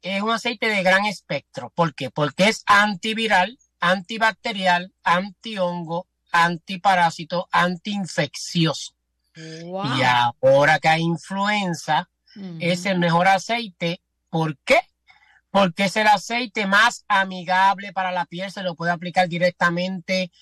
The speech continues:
Speaker 1: a un niño, no importa la edad, prácticamente desde un año en adelante,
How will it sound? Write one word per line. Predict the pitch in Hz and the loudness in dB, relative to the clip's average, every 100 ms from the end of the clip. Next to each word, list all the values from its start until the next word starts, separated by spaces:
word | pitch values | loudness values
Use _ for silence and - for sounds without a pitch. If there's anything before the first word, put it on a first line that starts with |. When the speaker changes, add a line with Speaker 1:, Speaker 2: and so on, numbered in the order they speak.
| _ | _
Speaker 1:
a | 185 175 | 2 4
un | 175 | 4
niño, | 175 214 220 226 214 220 _ _ - | 2 0 -2 0 0 -2 _ _ -8
no | 196 202 | 0 2
importa | 226 175 226 233 208 - 214 | 0 0 2 2 4 2 4
la | 214 | 4
edad, | 214 240 233 | 2 0 0
prácticamente | 220 214 214 220 233 254 226 | -6 -6 -8 -8 -6 -10 -10
desde | 202 175 | -8 -6
un | 214 | -2
año | 226 220 | -2 0
en | 220 | 2
adelante, | 214 233 277 254 233 233 | 2 2 0 -2 -8 -10